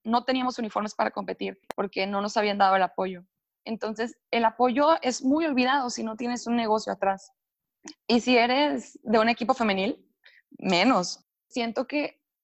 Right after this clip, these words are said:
la gente olvida que realmente sufrimos por nuestro deporte, no solo porque nos gusta y es el típico de,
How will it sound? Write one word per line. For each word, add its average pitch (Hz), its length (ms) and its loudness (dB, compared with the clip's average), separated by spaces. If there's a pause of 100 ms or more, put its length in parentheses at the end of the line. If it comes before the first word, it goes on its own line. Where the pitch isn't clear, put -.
la 226 180 2
gente 247 320 -6
olvida 247 560 -2
que 220 120 -4
realmente 226 680 -4 (200)
sufrimos 254 760 4
por 226 160 0
nuestro 214 280 -4
deporte, 202 480 -4
no 220 140 -6
solo 285 260 -4
porque 254 260 -4
nos 190 260 -4
gusta 240 540 -2 (340)
y 233 160 0
es 220 160 -2
el 220 180 -4
típico 240 600 0
de, 196 420 -4